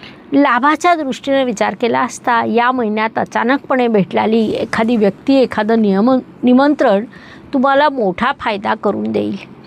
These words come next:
ध्यान, पूजा यातून शांती मिळेल. महिन्याच्या अखेरीस एखादी इच्छा पूर्ण होईल. बऱ्यापैकी धनलाभ होताना दिसत आहे, म्हणून या काळाचा उपयोग करून घ्या, जेणेकरून जास्तीत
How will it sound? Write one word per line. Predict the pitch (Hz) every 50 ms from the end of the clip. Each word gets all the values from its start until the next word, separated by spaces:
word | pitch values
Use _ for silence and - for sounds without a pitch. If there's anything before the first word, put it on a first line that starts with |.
| - - - - - - 214
ध्यान, | 240 233 208 277 311 339 330
पूजा | - - - - - 277 247 208 196 254 254 262
यातून | 269 254 233 214 202 - 254 247
शांती | 240 - - 220 196 196 196 - 269 294
मिळेल. | 269 269 220 190 185 190 208
महिन्याच्या | 208 220 214 214 196 202 233 233 226 214 - 262 226
अखेरीस | 196 - - - 240 240 254 254 - -
एखादी | 226 208 - - 208 202 220
इच्छा | 196 170 147 - - 254 233
पूर्ण | 233 - 277 254 240 226 226
होईल. | 214 196 202 190 180 180 208 - - - - - - - - - -
बऱ्यापैकी | 247 269 285 294 320 339 - 339 320 262 - - 311
धनलाभ | 269 240 233 220 240 247 247 247 247 233 226
होताना | 233 220 214 - 247 247 240 233 240 240
दिसत | 233 226 208 202 - 240 220 226 226
आहे, | 214 208 175 208 247
म्हणून | 247 233 214 202 220 233 220
या | 214 202
काळाचा | 196 202 - 202 185 180 185 185 - 233
उपयोग | 233 226 196 - - 233 262 311 320 - -
करून | 285 247 240 233 220
घ्या, | 196 185 185 185 190 190 - - - - - - - - - 240
जेणेकरून | 285 294 302 330 349 302 - 311 254 247 254 254
जास्तीत | 233 214 175 - - - 294